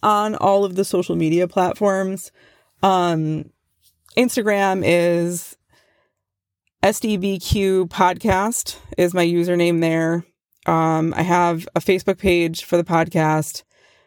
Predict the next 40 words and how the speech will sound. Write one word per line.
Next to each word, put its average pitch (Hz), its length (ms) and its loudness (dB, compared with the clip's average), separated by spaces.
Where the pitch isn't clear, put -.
Um, 151 240 2
it's - 180 -2
just 156 200 -4
Sit 151 120 0
Down, 151 200 2
Be 147 100 0
Quiet 151 300 0
Podcast. 147 760 -2
And 165 160 2
then 160 500 2
I 160 120 2
also 165 260 0
have 165 220 0
a 147 40 0
TikTok - 640 -2
that 160 400 0
is 165 180 -2
just, 151 540 -2
um, 143 500 -2
I 160 60 -4
think 170 180 -2
it's 143 240 -4
Sit - 320 -2
Down, 165 460 0
period, 160 520 0
Be 160 140 0
Quiet 151 580 0
for - 120 -2
the 160 80 0
podcast. 160 800 0
I 208 60 2
just, 247 240 -6
I 233 100 0
mean, 262 300 2
hop 294 320 0
in 359 80 0
my 311 140 2
D 214 180 0
Ms 170 260 0
somewhere 170 720 0